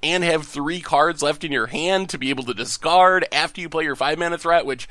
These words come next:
usually five mana is, like, the top end of your red deck. The adding mana, I don't know what you do with that. I think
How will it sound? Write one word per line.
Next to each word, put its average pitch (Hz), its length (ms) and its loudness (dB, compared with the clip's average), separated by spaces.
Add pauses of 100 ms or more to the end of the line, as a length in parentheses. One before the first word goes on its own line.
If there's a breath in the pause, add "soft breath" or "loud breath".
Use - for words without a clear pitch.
(220 loud breath)
usually 254 380 -6
five 185 240 0
mana 185 140 0
is, 160 100 -2
like, 135 140 -6
the - 120 -14
top 170 340 0
end 202 140 0
of 196 60 -6
your 190 100 0
red 190 180 2
deck. 180 280 2
The 147 200 -4
adding 147 360 -2
mana, 196 440 4
I 143 120 0
don't 127 120 -6
know 123 100 -4
what 107 100 -6
you 110 100 -10
do 139 220 -2
with 180 100 0
that. 175 220 4
I 247 140 4
think 254 320 -6